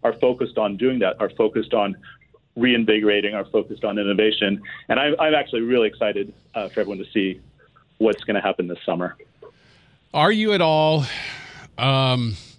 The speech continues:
Speaker 2: intimidated by, by the organization? And, and I don't mean to sound harsh, but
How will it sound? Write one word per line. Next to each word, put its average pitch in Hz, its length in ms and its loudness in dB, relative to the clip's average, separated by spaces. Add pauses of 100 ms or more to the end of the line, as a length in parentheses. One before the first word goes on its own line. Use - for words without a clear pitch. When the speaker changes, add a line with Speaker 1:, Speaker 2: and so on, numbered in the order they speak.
(100)
Speaker 2:
intimidated 120 960 0 (760)
by, 117 600 2 (100)
by 123 580 -2
the 202 120 -2
organization? 104 840 -2
And, 123 260 -2
and - 120 -4 (140)
I 120 40 -2
don't 143 140 0
mean 120 140 0
to 98 80 0
sound 95 260 -2
harsh, 101 440 0
but 107 340 -2